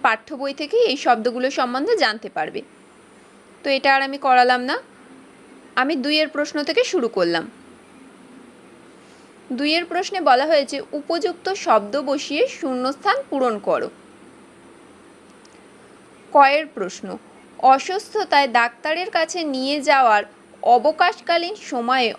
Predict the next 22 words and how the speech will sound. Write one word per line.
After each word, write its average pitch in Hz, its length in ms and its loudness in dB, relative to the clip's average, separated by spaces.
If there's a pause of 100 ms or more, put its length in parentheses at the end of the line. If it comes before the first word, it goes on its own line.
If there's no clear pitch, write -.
অসুস্থ 240 500 -2
ব্যক্তির 254 580 -2
জীবন 233 460 -6
রক্ষার 311 460 0 (120)
ও - 100 -2 (160)
আঘাতে 240 540 -2
সাময়িক 254 640 -4
নিরাময়ের 247 800 -2
যে 226 320 0 (500)
ড্যাশ 233 360 2 (160)
শুশ্রূষা 294 600 -4
করা 226 380 4
হয় 233 320 2 (140)
তাকে 240 360 -2 (200)
প্রাথমিক 294 580 0
চিকিৎসা 269 520 -4
বলে। 185 300 0 (1000)
শূন্যস্থানে 330 680 -4
বসবে 247 460 0 (100)
বিজ্ঞানসম্মত। 226 1040 -4 (2000)
ক্ষয়ের 302 340 6
প্রশ্ন, 208 500 -2